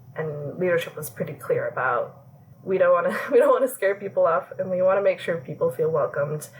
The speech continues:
We're gonna do everything we can to make sure that people are having fun, 'cause at the end, end of the day, we want this game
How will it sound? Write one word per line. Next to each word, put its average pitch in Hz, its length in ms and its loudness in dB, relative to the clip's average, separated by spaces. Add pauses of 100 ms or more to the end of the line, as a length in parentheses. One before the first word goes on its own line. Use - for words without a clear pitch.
(360)
We're - 80 -8
gonna 185 180 2
do 185 160 2
everything 170 360 -2
we 170 100 0
can 151 640 -4 (120)
to - 140 -14
make 160 140 -6
sure 147 140 -6
that 143 140 -4
people 156 500 -2 (100)
are - 60 -12
having 156 280 -6
fun, - 380 -6
'cause - 200 -8
at 156 100 -2
the 151 100 -4
end, - 100 -4 (100)
end 175 160 -4
of 160 120 -6
the - 80 -4
day, 135 540 -2 (120)
we 170 80 -6
want 139 320 -4 (560)
this 214 140 -8
game - 280 -4